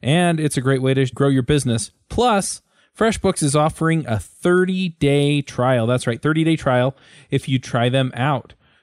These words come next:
So go to go freshbooks dot com slash dev chat and enter dev chat in the "How did you hear about us?" section. Once again, for a thirty-day trial, go to go freshbooks dot com slash dev chat and enter dev chat in the "How did you hear about us?" section.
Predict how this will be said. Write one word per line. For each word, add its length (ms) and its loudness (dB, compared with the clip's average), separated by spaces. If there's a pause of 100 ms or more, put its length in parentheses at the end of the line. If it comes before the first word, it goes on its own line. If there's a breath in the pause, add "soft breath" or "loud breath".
(120)
So 200 0
go 140 2
to 100 2
go 220 0
freshbooks 500 -2
dot 160 0
com 320 0
slash 360 0
dev 300 0
chat 400 -2 (380)
and 160 2
enter 280 2
dev 300 0
chat 320 -2
in 120 -2
the 80 0
"How 120 0
did 160 0
you 100 2
hear 140 2
about 240 0
us?" 100 -4
section. 420 -8 (380)
Once 200 0
again, 260 2
for 160 0
a 60 2
thirty-day 400 2
trial, 480 0 (340)
go 160 2
to 160 0
go 200 2
freshbooks 520 0
dot 200 -2
com 380 0
slash 460 -2 (180)
dev 220 0
chat 440 -4 (340)
and 220 -2
enter 320 0
dev 320 0
chat 380 -4 (120)
in 160 -4
the 60 -2
"How 120 0
did 160 -2
you 100 0
hear 120 2
about 240 -2
us?" 100 -6
section. 380 -8